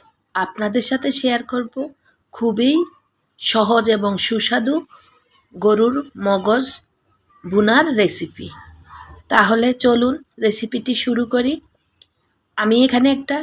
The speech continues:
গরুর মগজ নিয়েছি। মগজটাকে ধুয়ে ভালোভাবে পরিষ্কার করে মগজের উপর থেকে চামড়া, রগ ফেলে দিয়ে সিদ্ধ করে নিয়েছি। সিদ্ধ মগজটাকে এখন আমি ঠান্ডা হওয়ার পর হাত দিয়ে এভাবে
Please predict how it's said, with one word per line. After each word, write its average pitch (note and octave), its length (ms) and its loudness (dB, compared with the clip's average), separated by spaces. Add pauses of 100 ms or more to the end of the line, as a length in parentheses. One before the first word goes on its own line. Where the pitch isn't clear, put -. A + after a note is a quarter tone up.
গরুর A#3 360 2
মগজ G#3 420 0 (100)
নিয়েছি। F3 440 -4
মগজটাকে G#3+ 720 -2
ধুয়ে A3 380 -2
ভালোভাবে G#3+ 560 -2
পরিষ্কার A#3+ 580 -2
করে B3 240 -4 (560)
মগজের A3+ 500 0
উপর A3+ 200 -2
থেকে A3 320 -4
চামড়া, G#3+ 520 0 (380)
রগ G#3 300 6
ফেলে A3+ 340 0
দিয়ে B3+ 260 0 (640)
সিদ্ধ G#3+ 400 2
করে F3+ 260 0
নিয়েছি। D#3 420 -6
সিদ্ধ G#3 380 0 (180)
মগজটাকে A3+ 580 -2
এখন A3 260 -8
আমি A3 220 -2
ঠান্ডা G#3+ 380 -4
হওয়ার A#3 260 -2
পর B3+ 120 -6
হাত G3+ 240 -2 (100)
দিয়ে A3+ 200 -4
এভাবে A#3 320 -2